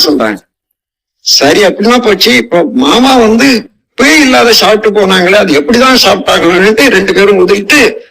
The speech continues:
அங்கிருந்து வந்து நிக்கிறாங்க. என்ன, ஆ, நீங்க அதை உப்பில்லாத அப்படியே சாப்பிட்டுட்டு மௌனமா இங்க வந்து உட்கார்ந்துருக்கீங்களே, இதை விட அது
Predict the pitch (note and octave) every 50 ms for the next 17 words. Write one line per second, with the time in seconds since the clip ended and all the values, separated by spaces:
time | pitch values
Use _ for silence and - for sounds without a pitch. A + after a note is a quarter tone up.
0 | _ _ - - G3+ G3+ F#3 E3+ F3 E3 F3+ F#3+ F#3+ E3+ - - - - - -
1 | D#4+ D4 C#4 - F3+ - - C3 A#2+ A#2 - - - _ _ - D#3 E3+ F#3 F3+
2 | E3+ D#3+ D#3+ - - - - _ _ _ _ _ _ _ _ _ - - - E3
3 | D#3+ C#3+ C3+ B2+ B2 A#2+ A#2 - - - - _ _ _ _ _ _ - - C#3
4 | D3+ D3+ C#4+ C#4+ - B2+ D3+ G3 A3 A3 - - - _ _ _ _ _ _ _
5 | _ _ _ - - C#3+ D3 - C#3+ - G#3 F#3+ A3 B3+ D4+ _ - A3 A3+ A3+
6 | A3+ A#3 A#3 A#3 B3 C4+ C#4+ D4 C#4+ B3 G3+ G#3+ A3 A#3 B3+ B3+ - E3+ G3+ A3
7 | G#3+ A3 - A3 G#3+ - G#3+ G#3 G3+ F3+ F#3+ G3+ G#3 G#3+ G#3+ A3 A3 A3 G#3 G3
8 | G#3 G#3 G3+ G3+ G#3+ G#3 - - G3+ F#3+ F#3+ F#3 F#3 F3+ - - G3 F3 E3 C#3
9 | G#2+ - - _ _ D#3 E3 E3 C#3+ D3 D3+ D3 C3+ C#3+ C#3+ A#2 B2 E3 G#3+ A3
10 | - _ _ _ _ _ _ _ _ _ _ _ _ _ _ _ _ _ _ _
11 | _ _ _ - - A3 A3+ A#3